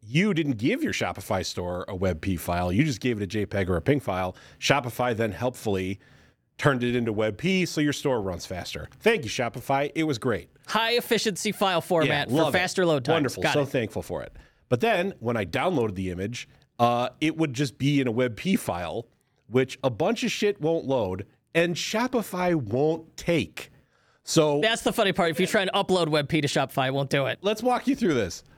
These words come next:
Speaker 1: I gave Shopify a J peg. They turned it into a web P file. Thank you. I needed the file back. They give it to me as a web P file. Okay. And then I run a re-upload it somewhere else on the store. Mm-mm, can't do that. Shopify doesn't like web P files. But you made it. <laughs>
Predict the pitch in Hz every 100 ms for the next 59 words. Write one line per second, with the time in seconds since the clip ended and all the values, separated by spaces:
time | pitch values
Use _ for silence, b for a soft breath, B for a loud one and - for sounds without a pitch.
0 | b 104 90 110 147 175 175 170 185 165
1 | 175 147 123 120 - _ _ _ - 131
2 | 156 147 165 170 165 160 156 151 160 160
3 | 175 165 120 104 113 131 _ - 104 98
4 | 107 120 - b b - 131 151 160 143
5 | - 151 147 143 151 151 - _ 92 123
6 | 127 190 - 151 135 117 113 107 113 107
7 | 107 101 110 - 139 - 117 110 - b
8 | b b 95 104 101 98 127 143 127 147
9 | 151 143 151 151 - 156 151 143 165 -
10 | 131 123 - 139 131 _ 135 143 160 151
11 | - 123 113 131 139 107 110 117 101 113
12 | 113 110 113 107 117 113 127 117 110 90
13 | - - - b b b 156 175 214 254
14 | 262 339 370 330 - - -